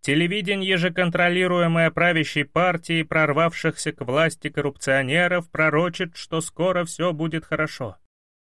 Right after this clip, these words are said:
И посреди всего этого человек ясно видит, что ему лгут столь же бесстыдно, сколь и безудержно.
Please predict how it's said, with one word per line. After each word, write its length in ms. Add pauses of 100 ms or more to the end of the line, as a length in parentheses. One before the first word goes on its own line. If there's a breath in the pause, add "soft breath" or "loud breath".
(160)
И 60
посреди 460
всего 340
этого 380
человек 560
ясно 420
видит, 340
что 240
ему 220
лгут 520
столь 400
же 160
бесстыдно, 760
сколь 380
и 20
безудержно. 800